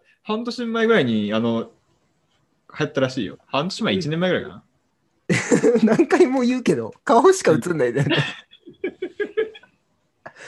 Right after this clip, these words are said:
Speaker 1: うん。<laughs>
Speaker 2: 意味ないじゃん、じゃあ。
Speaker 1: いや、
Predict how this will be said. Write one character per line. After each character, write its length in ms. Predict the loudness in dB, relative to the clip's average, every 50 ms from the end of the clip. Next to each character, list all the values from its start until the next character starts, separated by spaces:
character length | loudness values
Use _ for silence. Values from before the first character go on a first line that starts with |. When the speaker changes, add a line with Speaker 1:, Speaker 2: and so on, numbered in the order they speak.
| -20 -20 -12 -6 -6 -6 -4 -6 -6
Speaker 1:
う 40 | -4
ん。 20 |
<laughs> 40 | -2
Speaker 2:
意 20 | 0
味 40 | 4
な 140 | 6 6 6
い 100 | 6 4
じ 100 | 4 4
ゃ 80 | 4
ん、 60 | 2
じ 140 | 2 2 0
ゃ 260 | 0 0 0 -4 -8 -12
あ。 20 | _ _ _ _ _ _ _ _ _ _ _ _ _ _ _ _ _ _ _ _ _
Speaker 1:
い 80 | -2 0
や、 200 | 0 0 -2 -10